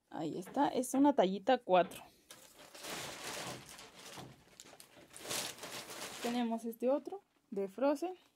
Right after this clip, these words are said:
Estos sí son un poco más económicos porque están un poquito más sencillos de acá de la parte de arriba.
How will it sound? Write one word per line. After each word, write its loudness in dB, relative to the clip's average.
Estos -4
sí 2
son 6
un 6
poco 6
más 2
económicos -2
porque -2
están 0
un 2
poquito 0
más 2
sencillos -2
de -4
acá 2
de 6
la 2
parte -2
de 8
arriba. 4